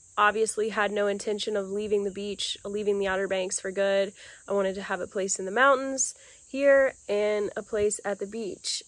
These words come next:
and so I could saltwater fish and use my boat that I'd just gotten. Um, and life was extremely happy. I was, I was feeling like I was living out my passion to the fullest. So when kind of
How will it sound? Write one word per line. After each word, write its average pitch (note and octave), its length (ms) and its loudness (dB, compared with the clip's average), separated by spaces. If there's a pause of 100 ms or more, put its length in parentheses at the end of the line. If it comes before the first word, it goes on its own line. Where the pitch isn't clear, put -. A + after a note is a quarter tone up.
(160)
and F#3+ 460 0
so - 460 -6
I G3+ 80 -2
could G3+ 160 -2
saltwater G3 540 2
fish F#3+ 500 -2
and F#3+ 220 -2
use G3+ 180 -4
my F#3+ 120 -4
boat A#3+ 320 8
that G3 120 -2
I'd F#3 160 -2
just G#3+ 200 -6
gotten. G3 400 0 (640)
Um, G3+ 340 2
and G3 200 0
life G3 280 0
was A3 140 2
extremely G#3 600 0
happy. G3+ 520 -2
I F#3 200 -4
was, F3+ 440 -6 (100)
I F#3 100 -4
was F#3+ 160 -6
feeling G3+ 480 -2 (720)
like F#3+ 400 0 (100)
I F#3+ 640 0
was G3+ 180 -2
living G#3+ 380 6
out G3+ 180 4
my G3+ 120 -2
passion G3 500 -4
to G#3+ 100 -4
the F#3+ 100 -4
fullest. F#3+ 680 -4
So G3 520 0 (920)
when A3 220 4
kind A3 240 4
of C4+ 300 4